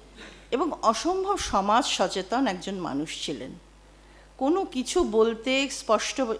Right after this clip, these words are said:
সেটা তো এখানকার অনেক মানুষই জানেন, আমার মনে হয় সবাই জানেন যে উনি কত স্পষ্ট কথা স্পষ্টভাবে বলতে ভালোবাসতেন। এবং সেটা কারো ভালো লাগুক না লাগুক, হতেই পারে সেটা,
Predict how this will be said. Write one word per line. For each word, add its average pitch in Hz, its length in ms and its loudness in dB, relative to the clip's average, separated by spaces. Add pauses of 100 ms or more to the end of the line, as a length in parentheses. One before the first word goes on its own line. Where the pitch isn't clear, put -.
সেটা 311 240 -6
তো 392 120 -4
এখানকার 247 480 0
অনেক 196 340 0
মানুষই 220 420 0
জানেন, 196 460 0 (400)
আমার 370 200 4
মনে 359 180 0
হয় 427 80 0
সবাই 208 480 6
জানেন 156 440 0 (420)
যে 220 140 -4
উনি 262 280 4
কত 208 220 4
স্পষ্ট - 560 2
কথা 226 300 2
স্পষ্টভাবে 233 800 0
বলতে 180 340 -2
ভালোবাসতেন। 165 760 -4 (600)
এবং 220 300 0 (280)
সেটা 440 320 2
কারো 415 300 6
ভালো 320 380 4
লাগুক 285 560 4
না 226 220 6
লাগুক, 254 480 2
হতেই 640 300 2
পারে 226 220 8
সেটা, - 400 0